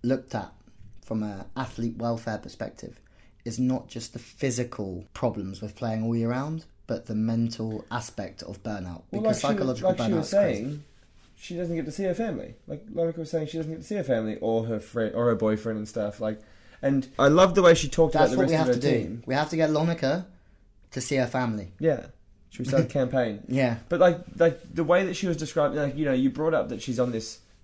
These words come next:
Speaker 2: all-star, superstar club team. And she said they were when she first joined, but then she realised they were just normal girls. But then that's exactly it. They're prob-, they're all facing the same problems then. They're all gonna be burnt out, especially because they're all so good,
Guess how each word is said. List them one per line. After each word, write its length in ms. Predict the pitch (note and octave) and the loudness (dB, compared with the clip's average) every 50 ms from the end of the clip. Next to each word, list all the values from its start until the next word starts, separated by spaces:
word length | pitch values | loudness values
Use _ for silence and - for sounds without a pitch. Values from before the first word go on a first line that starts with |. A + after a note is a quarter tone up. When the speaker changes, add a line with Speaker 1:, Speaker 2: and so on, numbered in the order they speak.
| _ - - | _ -6 -2
Speaker 2:
all-star, 540 | B2+ C3 C3 B2+ - - - A#2+ G#2+ G#2+ | 0 0 0 0 -4 -4 -2 -2 -2 -2
superstar 840 | G#2+ - - - A#2+ - A#2 G#2+ - - A2+ G2+ G2+ G2 F#2+ G2+ - - - | -2 -4 -6 -6 -6 -6 -6 -10 -8 -6 -4 -4 -2 -4 -4 -6 -10 -14 -12
club 260 | - B2+ A2 G#2 - | -6 -4 -4 -4 -4
team. 360 | - G#2+ - - - - - - - - _ - _ _ _ - - - _ - _ - | -8 -14 -14 -14 -16 -18 -18 -20 -20 -20 _ -20 _ _ _ -20 -20 -20 _ -20 _ -6
And 160 | - B2 A#2 | -6 -6 -4
she 80 | C3+ | -6
said 360 | A#2+ - C3+ B2+ A#2+ - - - - _ _ _ - _ _ _ _ _ _ | -6 0 0 0 0 0 -2 -10 -16 _ _ _ -20 _ _ _ _ _ _
they 140 | - B2 A#2+ | -2 -2 0
were 240 | B2+ D3+ E3+ E3+ E3 | 4 6 8 8 8
when 100 | D#3 C#3+ | 6 2
she 120 | - C3 | 0 -4
first 300 | A#2 - B2+ A#2+ A2+ - | -2 0 0 0 0 -2
joined, 400 | - A2 G2 G2+ A2 C#3 D3 - - - | -4 -4 -2 -2 -4 -6 -8 -12 -14 -10
but 80 | - | -6
then 120 | A#2 B2 A#2 | -4 -4 -4
she 100 | - B2+ | -2 0
realised 260 | B2 B2+ A#2+ A#2 A2+ | 2 4 4 4 2
they 40 | A#2 | 0
were 60 | G#2+ | -2
just 160 | A2 G#2+ A2 | -2 -6 -6
normal 260 | A#2+ A#2 A2+ A2+ G#2+ | -6 -4 -4 -4 -4
girls. 500 | G#2 B2 B2 A2+ G#2 F#2 G2 G#2+ - - - - - _ - _ _ _ _ _ _ _ - - _ _ | -2 0 0 2 2 0 -2 -6 -10 -14 -20 -20 -20 _ -20 _ _ _ _ _ _ _ -20 -20 _ _
But 140 | C#3+ C3 B2+ | -4 -2 0
then 140 | C#3 C3 C3+ | 0 2 2
that's 220 | C#3 C#3 C3+ - | 0 0 -2 -4
exactly 420 | C3 A#2+ A#2+ B2+ B2+ B2 - D3+ D3+ | -6 -4 -2 -2 -2 -2 -2 -4 -4
it. 80 | - | -2
They're 80 | A#2+ A#2+ | -4 -4
prob-, 180 | - C#3+ C#3+ C3+ | -4 -2 -2 -2
they're 120 | C3 C3 | 0 0
all 120 | C#3+ D#3+ D3+ | 0 0 0
facing 320 | - C#3+ B2 B2 A#2+ A#2+ | 2 0 0 0 -2 -6
the 60 | A#2 | -6
same 200 | A2 B2+ A#2+ A2+ | -4 -4 -4 -4
problems 400 | - D3+ D#3 - A2+ F#2 - - | -4 -4 -6 -6 -6 -8 -10 -12
then. 240 | - - - - - - _ _ - _ | -12 -14 -14 -14 -18 -20 _ _ -20 _
They're 140 | - B2+ C#3+ | -4 0 2
all 100 | D#3+ E3+ | 2 2
gonna 140 | E3 E3 D3 | 2 2 0
be 80 | B2+ A#2+ | 0 -2
burnt 300 | G#2+ A#2 A2 G#2 F#2+ - | -2 -2 -2 -2 -2 -4
out, 120 | G#2 F2+ - | -8 -8 -8
especially 480 | A2 - - - F#3 F3+ - - D#3+ | -10 -12 -6 -2 -2 -2 0 -2 -2
because 240 | C3+ B2+ B2 - B2+ | -2 -2 -4 -6 -6
they're 140 | A#2+ A#2 A#2+ | -4 -2 -2
all 100 | A#2+ A#2+ | -2 -2
so 200 | A#2+ - A#2+ A2 | -2 -4 -4 -4
good, 360 | G#2+ C#3+ D3+ A#2 D2 B1 - | -4 -4 -4 -4 -6 -8 -12